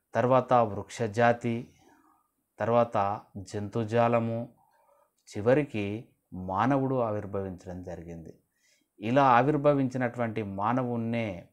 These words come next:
ప్రిమైట్ అనేటువంటి పేరుతో మనం పిలుస్తున్నాం. ఇట్లా ఆవిర్భవించినటువంటి మానవుడు,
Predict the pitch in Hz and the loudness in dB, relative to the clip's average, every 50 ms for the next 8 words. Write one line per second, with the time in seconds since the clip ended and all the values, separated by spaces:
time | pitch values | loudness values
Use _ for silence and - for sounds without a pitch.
0 | _ _ 95 104 104 101 107 117 139 156 156 156 - - - - 120 120 117 107 | _ _ -8 -6 -4 -2 0 0 2 2 0 -2 -4 -12 -12 -6 -4 -4 -4 -4
1 | 98 - 107 104 98 90 87 - 98 95 90 92 - 92 87 90 87 87 87 92 | -4 -6 -8 -8 -8 -10 -10 -8 -8 -8 -8 -8 -8 -10 -8 -8 -10 -10 -12 -12
2 | - - 98 80 - _ _ - 85 82 76 - - _ _ _ _ _ _ _ | -14 -14 -14 -16 -16 _ _ -18 -18 -16 -16 -18 -20 _ _ _ _ _ _ _
3 | _ _ _ _ _ _ _ _ _ _ _ _ _ - 131 127 - - 170 160 | _ _ _ _ _ _ _ _ _ _ _ _ _ -10 -10 -8 -2 2 4 6
4 | 139 127 135 156 156 147 143 156 156 147 143 135 - 131 139 127 123 120 123 117 | 6 6 6 6 4 6 6 6 6 6 4 2 0 -2 -6 -4 -2 -2 -2 -2
5 | 113 123 110 104 101 98 98 101 107 107 107 110 107 113 | -2 -2 -4 -4 -4 -4 -4 -4 -4 -4 -4 -4 -4 -2